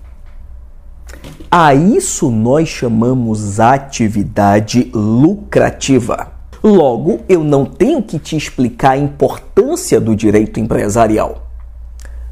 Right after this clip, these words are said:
Enterra qualquer preconceito que você possa ter com essa disciplina.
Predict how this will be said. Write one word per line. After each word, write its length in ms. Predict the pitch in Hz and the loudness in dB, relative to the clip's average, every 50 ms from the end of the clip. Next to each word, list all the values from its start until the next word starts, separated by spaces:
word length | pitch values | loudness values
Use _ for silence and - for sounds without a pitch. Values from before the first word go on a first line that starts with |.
| - - - - - - - - | -14 -14 -16 -16 -16 -16 -4 -2
Enterra 600 | 262 285 - - - - 127 120 110 101 107 117 120 | 0 0 0 -2 0 2 2 2 2 0 -2 -4 -4
qualquer 480 | - - - 151 139 - - 220 226 | -4 -2 -4 -4 -4 -2 -4 -4 -2
preconceito 880 | - - 214 - - - 170 139 139 - - - - 233 175 - - 131 | 0 -2 -2 -2 -2 -4 -6 -4 -6 -6 -2 0 0 0 0 -2 -8 -10
que 100 | - - | -8 -6
você 280 | 120 127 120 - 131 117 | -6 -6 -4 -4 -4 -6
possa 400 | - - 143 143 143 - 135 120 | -2 -2 -2 -2 -2 -4 -8 -8
ter 400 | - - - - 151 135 127 - | -8 -12 -6 -4 -2 -2 -2 -4
com 140 | - - 117 | -6 -6 -4
essa 240 | 117 117 - - 110 | -4 -4 -6 -8 -8
disciplina. 680 | 113 107 - - - - - - - - - - | -8 -8 -10 -12 -12 -12 -10 -10 -10 -10 -12 -16